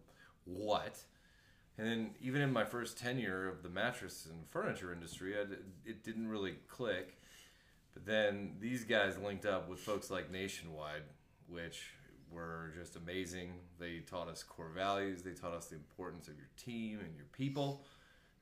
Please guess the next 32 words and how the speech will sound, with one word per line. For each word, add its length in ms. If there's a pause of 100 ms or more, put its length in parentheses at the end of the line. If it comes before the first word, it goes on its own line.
Uh, 400 (120)
things 180
like 160
the 100
ninety-five 480
percent 300
share, 260
which 180
really 160
change 280
your 100
perspective. 560 (880)
And 200 (180)
folks 280
like 200
Chris 240
Kuster 440
that 140
we 80
worked 340
with 220
that 180
really 200 (100)
taught 220
us 260 (140)
a 40
lot 140
of 60
skills 440
that 140
we 100
have 360